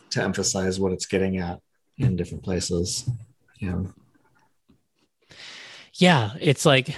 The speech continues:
Speaker 2: we've had experiences or moments where in our real life where we recognize the pattern of a moment in a book or a song or a movie. You're like, "Oh no, that's,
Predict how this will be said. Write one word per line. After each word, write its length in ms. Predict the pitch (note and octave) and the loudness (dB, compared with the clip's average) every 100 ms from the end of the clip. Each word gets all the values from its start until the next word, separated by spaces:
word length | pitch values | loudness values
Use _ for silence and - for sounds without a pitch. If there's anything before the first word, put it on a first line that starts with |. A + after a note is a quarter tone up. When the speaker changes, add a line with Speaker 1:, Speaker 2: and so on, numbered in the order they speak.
| - - | -10 2
Speaker 2:
we've 180 | D#3 D3+ | 6 6
had 180 | F3 | 6
experiences 960 | D#3+ B2+ - D#3 C#3+ C#3+ C#3 C3+ A#2+ A2+ | 4 0 0 4 6 6 4 4 2 4
or 80 | A2+ | 2
moments 800 | A#2 B2 B2+ A#2+ A#2 B2 - D3 | 4 6 6 4 2 -4 -8 -10
where 800 | A#2 A#2 A2+ A2+ A2 A2+ A2+ - - _ _ _ _ _ - | -4 -2 0 0 0 -2 -4 -8 -20 _ _ _ _ _ -6
in 140 | B2+ | 0
our 160 | A#2+ A2+ | 2 4
real 280 | C3+ C3+ A#2+ | 4 4 4
life 360 | B2+ A#2+ A2+ | 4 4 0
where 180 | B2 A#2+ | 0 2
we 280 | A2+ A#2 A2+ | 2 0 0
recognize 1040 | G#2+ G#2+ B2 C#3 E3 C#3+ - C3+ B2 A#2 | -2 0 2 2 0 -8 -10 -2 0 0
the 260 | A#2 - A2+ - | -4 -10 -8 -8
pattern 640 | - A2 G#2+ A#2+ C#3 D#3+ - _ _ _ | -4 -2 0 2 0 -2 -8 _ _ _
of 140 | D3 | 2
a 80 | B2+ | 4
moment 520 | A#2+ A#2 A#2+ B2+ B2+ | 4 4 6 4 2
in 140 | - C3 | 0 -2
a 100 | A2 | -2
book 640 | G2+ G#2 B2 C3+ - - - _ - | -4 0 4 4 2 -10 -20 _ -12
or 220 | D3 A2 | -6 -6
a 100 | G2+ | -6
song 1120 | - - - - B2 A#2+ B2 C3 C#3+ E3+ F3 - - _ _ _ _ - | -6 -6 -4 -2 2 4 6 6 6 4 2 -2 -16 _ _ _ _ 0
or 280 | C#3 B2+ | 2 4
a 60 | A2 | 4
movie. 680 | G#2 G#2+ A#2 A#2 D3 E3 - - - _ _ _ _ _ _ _ _ | 0 0 -2 0 0 0 -2 -12 -20 _ _ _ _ _ _ _ _
You're 100 | D#3+ | -4
like, 200 | B2 A#2 | -4 -4
"Oh 300 | - D3+ F3 | 0 4 4
no, 420 | F3 F3 F#3+ F#3+ F3 | 6 4 2 0 2
that's, 640 | D3+ F3 - - - - | 4 4 0 -8 -10 -12